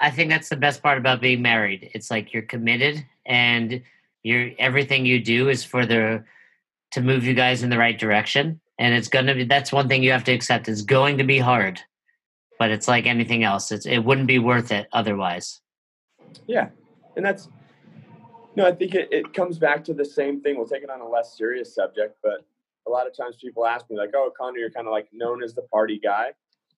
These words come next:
Speaker 2: And, and I think that'd be fair to say, and I don't wanna, like, toot my own horn, but I, I, I'm also known as someone who, who gets their job done, who,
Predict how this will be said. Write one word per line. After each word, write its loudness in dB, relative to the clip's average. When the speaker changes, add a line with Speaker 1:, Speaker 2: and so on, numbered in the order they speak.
Speaker 2:
And, -6
and -4
I -4
think -8
that'd -2
be -8
fair 0
to -10
say, -6
and -8
I -6
don't -10
wanna, -6
like, -2
toot -8
my -6
own -6
horn, -6
but 0
I, -2
I, 2
I'm -6
also -2
known -8
as -14
someone -4
who, -8
who -6
gets -2
their 4
job 0
done, -12
who, -4